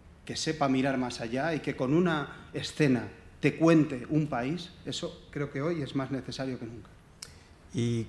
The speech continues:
Speaker 2: quiénes son los lectores de información internacional? ¿Existen de verdad, aparte de los que están aquí en esta <laughs> sala? Es decir, un poco, cuando uno se imagina, y están elaborando la idea de esta revista, esta publicación, y tú hablas de cambiar un poco ese puzzle de, de,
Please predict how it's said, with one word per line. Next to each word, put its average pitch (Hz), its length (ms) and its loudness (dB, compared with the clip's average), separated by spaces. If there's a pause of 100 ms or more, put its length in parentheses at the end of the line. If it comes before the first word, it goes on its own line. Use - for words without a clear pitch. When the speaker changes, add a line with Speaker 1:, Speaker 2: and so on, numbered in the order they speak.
(380)
Speaker 2:
quiénes 160 280 0
son 143 340 -2 (340)
los 110 120 -4
lectores 117 500 -6
de 117 220 -6
información 120 420 -10
internacional? 123 560 -10 (880)
¿Existen 139 460 -2
de 127 60 -2
verdad, 143 260 2
aparte 131 240 -2
de - 20 0
los 131 80 0
que 127 60 -4
están 127 180 -4
aquí 127 160 -4
en 127 100 0
esta 120 200 4
<laughs> 107 100 -2
sala? 160 220 -4 (580)
Es - 60 -12
decir, 123 180 -2
un 123 60 -4
poco, 175 320 -4 (160)
cuando 131 240 2
uno 180 100 -2
se 185 120 -4
imagina, 151 640 2
y 113 60 -4
están 113 400 -2
elaborando 110 400 2
la 101 80 2
idea 110 160 4
de 110 60 0
esta 107 160 -4
revista, 113 320 0
esta 101 120 -4
publicación, 95 540 -6
y 110 40 -4
tú 107 100 -6
hablas 113 180 -4
de 110 80 -4
cambiar 104 460 -6 (420)
un 101 80 -8
poco - 160 -4
ese 107 220 -4
puzzle 117 420 -2
de, 101 340 -6
de, 113 200 -4